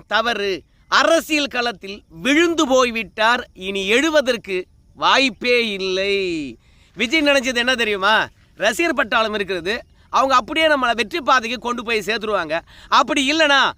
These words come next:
புஷி ஆனந்த் இருக்கிறாரு, பாண்டிச்சேரியில் வெற்றி பெற்று சட்டமன்ற உறுப்பினராக செயலாற்றி இருக்கின்றார். அவருக்கு எல்லா அரசியலும் தெரியும், அதை நமக்கு கத்துக் கொடுத்துருவாரு. அதை விட ஒரு பதிமூணு ஆண்டு காலம் அரசியல் களத்துல இருந்து அரசியல் செய்து மக்களுடைய நன்மதிப்பை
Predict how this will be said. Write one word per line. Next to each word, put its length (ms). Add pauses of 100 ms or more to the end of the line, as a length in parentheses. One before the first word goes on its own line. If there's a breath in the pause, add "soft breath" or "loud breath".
(260)
புஷி 240
ஆனந்த் 260
இருக்கிறாரு, 420 (220)
பாண்டிச்சேரியில் 640
வெற்றி 220
பெற்று 260
சட்டமன்ற 500
உறுப்பினராக 640
செயலாற்றி 420
இருக்கின்றார். 440 (300 loud breath)
அவருக்கு 340
எல்லா 160 (100)
அரசியலும் 440
தெரியும், 340
அதை 160
நமக்கு 360
கத்துக் 240
கொடுத்துருவாரு. 520 (480 soft breath)
அதை 240
விட 160 (180)
ஒரு 100 (100)
பதிமூணு 340
ஆண்டு 280
காலம் 300
அரசியல் 340
களத்துல 380 (260)
இருந்து 320 (160)
அரசியல் 500
செய்து 300 (140)
மக்களுடைய 360 (100)
நன்மதிப்பை 460